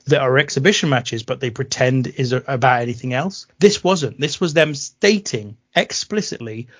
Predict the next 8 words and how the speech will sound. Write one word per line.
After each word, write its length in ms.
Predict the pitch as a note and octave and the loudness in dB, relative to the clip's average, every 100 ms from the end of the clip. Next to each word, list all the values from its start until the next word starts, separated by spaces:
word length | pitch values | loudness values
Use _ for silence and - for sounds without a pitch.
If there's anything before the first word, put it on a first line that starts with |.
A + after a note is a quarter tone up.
| - | -2
"There's 200 | C#3+ C3 | 0 2
nothing 320 | F3 F#3 G#3+ | 0 2 2
riding 320 | G3 F#3 E3 | 4 2 2
on 140 | D#3+ D#3+ | -2 -2
this 160 | C#3+ | -2
necessarily. 960 | E3 D#3 - F3+ - E3+ A2+ G#2+ C3 - | 0 0 0 -6 -2 -2 -2 -6 -10 -10
There's 120 | C#3+ | -8
nothing 420 | D3+ D3 E3 D#3 | -6 -4 -4 -6